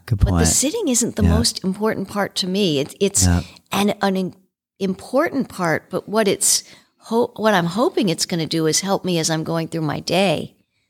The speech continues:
Speaker 2: to be more mindful, more in my body, more aware, more aware of what's happening with me, more aware of,
Speaker 1: Mm.
Speaker 2: can I, you know, where can I be helpful?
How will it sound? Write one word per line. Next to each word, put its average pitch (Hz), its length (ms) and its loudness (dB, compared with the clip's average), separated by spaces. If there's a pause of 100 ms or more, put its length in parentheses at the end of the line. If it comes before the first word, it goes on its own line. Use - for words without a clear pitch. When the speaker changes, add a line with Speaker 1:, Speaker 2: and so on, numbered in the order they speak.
(140)
Speaker 2:
to 180 100 2
be 175 180 4
more 160 240 2
mindful, 151 600 2
more 147 260 -2
in 165 220 0
my 151 200 0
body, 151 580 2 (300)
more 165 280 -2
aware, 156 840 2 (320)
more 160 160 -4
aware 151 280 0
of 151 80 -2
what's 156 180 -4
happening 151 440 -2
with 156 200 -6
me, 185 380 2
more 151 300 0
aware 151 400 -2
of, 147 180 -8
Speaker 1:
Mm. 92 320 4 (220)
Speaker 2:
can 165 180 0
I, 143 180 0
you 165 80 2
know, 147 120 2
where 160 200 0
can 160 140 -4
I 156 80 -2
be 147 160 -4
helpful? 156 680 0